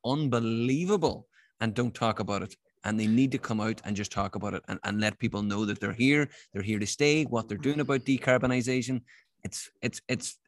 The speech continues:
th-, they're, they're revolutionizing without telling people d-, about do it. And that's fine. I mean, if you wanna sit in your own thing, but you gotta talk about it and share things.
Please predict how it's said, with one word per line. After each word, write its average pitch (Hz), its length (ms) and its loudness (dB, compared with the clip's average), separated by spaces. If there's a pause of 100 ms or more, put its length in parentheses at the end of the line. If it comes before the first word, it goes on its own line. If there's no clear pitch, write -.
th-, - 180 -2
they're, 139 280 2
they're 143 200 2
revolutionizing 139 920 2
without 107 320 -2
telling 107 260 -2
people 104 280 -4 (140)
d-, - 120 -14
about 101 160 -6
do 110 120 -2
it. - 80 -6 (160)
And 170 120 2
that's 214 180 4
fine. 120 380 2 (240)
I - 60 -2
mean, 117 160 2
if 113 160 -4
you 160 80 0
wanna 147 160 2
sit - 200 -2
in - 60 -6
your 117 120 2
own 113 100 0
thing, 113 160 -8
but - 120 -18
you - 80 -14
gotta - 160 -10
talk - 300 -10
about 104 140 -4
it 92 60 -10
and - 80 -10
share 101 300 -4
things. 107 360 -4